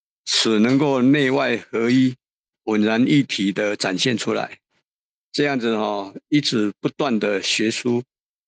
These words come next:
才能把它当作是一种毕生的修行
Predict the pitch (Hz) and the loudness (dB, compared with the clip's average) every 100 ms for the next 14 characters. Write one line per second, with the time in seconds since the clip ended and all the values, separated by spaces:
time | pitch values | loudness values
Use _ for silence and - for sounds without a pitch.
0 | _ - - 123 135 139 147 - _ _ | _ -8 -4 -2 0 0 -2 -8 _ _
1 | - 127 139 165 139 143 127 - 131 120 | -6 -4 -4 -2 -2 -2 -2 0 0 0
2 | 101 92 - 147 117 123 120 107 - 120 | -2 -4 0 0 2 2 0 2 2 0
3 | 117 98 85 | 0 -2 -6